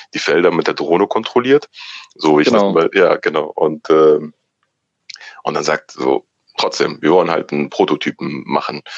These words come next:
Speaker 1: Ähm, wie kommt man sozusagen auf, ähm, ich weiß nicht, ist das <laughs> Selbstbewusstsein oder Verrücktheit oder einfach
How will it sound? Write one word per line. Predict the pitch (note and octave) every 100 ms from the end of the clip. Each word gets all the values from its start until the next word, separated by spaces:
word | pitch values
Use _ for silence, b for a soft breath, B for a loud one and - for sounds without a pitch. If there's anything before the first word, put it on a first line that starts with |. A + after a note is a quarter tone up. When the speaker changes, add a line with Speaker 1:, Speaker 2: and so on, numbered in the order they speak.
| B B B -
Speaker 1:
Ähm, | C2 C2 B1+ - _ _ _ _ _ _ _ _
wie | C#3
kommt | - A#2
man | G#2 F2+
sozusagen | G#2+ E2+ D#2+ D#2 D#2
auf, | D2 D2+ D2+ -
ähm, | C2 C#2
ich | E2 -
weiß | E2
nicht, | D#2 D2
ist |
das | E2 - - -
<laughs> |
Selbstbewusstsein | A2+ E2+ - A2+ - F2 F#2 - E2+
oder | E2 E2+
Verrücktheit | - F2+ - D2+ -
oder | F2 F2
einfach | - - -